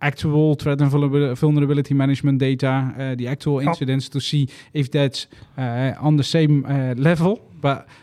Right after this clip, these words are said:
Speaker 1: uh, to also to see if things probably different in your environment. So that,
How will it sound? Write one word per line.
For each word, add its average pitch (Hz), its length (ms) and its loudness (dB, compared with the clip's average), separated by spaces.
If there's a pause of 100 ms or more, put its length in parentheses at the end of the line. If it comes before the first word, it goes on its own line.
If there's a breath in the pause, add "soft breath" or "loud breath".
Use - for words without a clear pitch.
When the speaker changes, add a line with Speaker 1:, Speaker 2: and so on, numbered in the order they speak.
(140)
Speaker 1:
uh, 147 160 -4 (100)
to 156 140 0 (160)
also 156 280 2
to 143 140 -2
see 147 420 2 (220 soft breath)
if 143 300 -4 (760)
things 156 240 4
probably 131 500 2
different 123 540 -2
in 165 140 4
your 160 200 4
environment. 127 560 0 (1040 soft breath)
So 196 140 2
that, 214 280 0